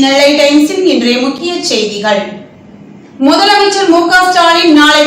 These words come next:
மும்பை பயணம். ராகுல் காந்தி யாத்திரை நிறைவு விழாவில் கலந்து கொள்கிறார். காங்கிரஸ் கட்சியில் விருப்ப மனு விநியோகம் நாளை தொடக்கம். தர்மபுரம் ஆதீனத்தை மிரட்டிய விவகாரம்.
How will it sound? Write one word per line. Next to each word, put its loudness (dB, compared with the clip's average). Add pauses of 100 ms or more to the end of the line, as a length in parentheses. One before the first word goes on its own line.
மும்பை 2 (100)
பயணம். -2 (200)
ராகுல் 0
காந்தி 0 (120)
யாத்திரை 0 (100)
நிறைவு 0
விழாவில் -2
கலந்து -2
கொள்கிறார். -6 (960)
காங்கிரஸ் 2
கட்சியில் 0
விருப்ப 0
மனு 2
விநியோகம் 2
நாளை 2 (100)
தொடக்கம். -4 (760)
தர்மபுரம் 2 (140)
ஆதீனத்தை 0 (100)
மிரட்டிய 0
விவகாரம். 0